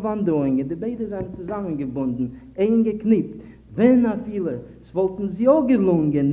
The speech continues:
מיטצונעמען, די אלע אומגעזאמלטע, געשריבענע, צו געדרוקטע זאכן, דאן וואלט דאך אנשטאנען די פראגע, צו א צווייטער דארט, צו א דריטער דארט, צו א פערטער דארט,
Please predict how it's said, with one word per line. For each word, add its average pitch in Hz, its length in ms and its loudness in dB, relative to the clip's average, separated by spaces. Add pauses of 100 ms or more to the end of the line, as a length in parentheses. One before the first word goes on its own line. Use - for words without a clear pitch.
מיטצונעמען, 170 1120 2 (760)
די 170 140 4
אלע 185 220 6
אומגעזאמלטע, 170 960 0
געשריבענע, 165 600 -4
צו 165 200 -12
געדרוקטע 165 460 -6
זאכן, 175 340 -6 (400)
דאן 233 340 2
וואלט 180 200 -2
דאך 180 140 -8
אנשטאנען 202 480 -10
די 180 60 -8
פראגע, 185 360 -6 (420)
צו 185 120 -4
א 170 100 -4
צווייטער 208 500 -4
דארט, 156 360 -6
צו 170 140 -6
א 165 40 -4
דריטער 196 400 -4
דארט, 160 300 -4
צו 175 120 -4
א 165 80 -8 (100)
פערטער 247 380 -2
דארט, 151 280 -4